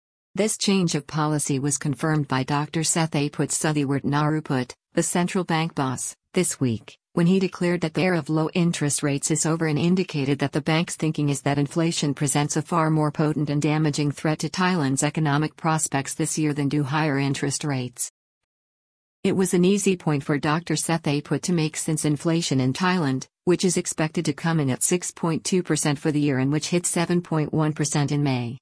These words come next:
is showing signs of a rise in the key metric, which is core inflation, which now stands at two point two percent compared to zero point two percent last year. Speaking of this, in the last few days,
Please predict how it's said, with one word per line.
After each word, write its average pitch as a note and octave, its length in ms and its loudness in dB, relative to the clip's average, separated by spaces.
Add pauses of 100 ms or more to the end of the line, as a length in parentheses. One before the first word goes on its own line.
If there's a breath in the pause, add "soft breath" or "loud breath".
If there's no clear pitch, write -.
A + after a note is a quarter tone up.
(140)
is F3 140 2
showing G3 300 2
signs D3+ 420 0
of C#3 80 -2
a C#3+ 80 2
rise D3 300 0
in C#3+ 80 0
the C#3+ 60 -2
key F3 220 0
metric, D3+ 400 0
which D#3 180 -2
is D3 120 -2
core E3 300 0
inflation, D3+ 520 0
which D3+ 220 0
now D#3 160 2
stands D3+ 480 0
at D3 140 -2
two G#3 180 -2
point E3 320 -2
two F#3 160 2
percent D3 400 0
compared D3+ 420 -2
to D3+ 80 -4
zero D#3+ 340 2
point D#3+ 340 -2
two F#3 180 2
percent D3+ 420 0
last B2+ 320 0
year. C3 300 0 (640)
Speaking A#3 540 2
of C#3 100 -2
this, C3 400 -6 (160)
in E3+ 80 2
the D#3+ 100 2
last D3 400 0
few F3+ 200 2
days, D3+ 520 0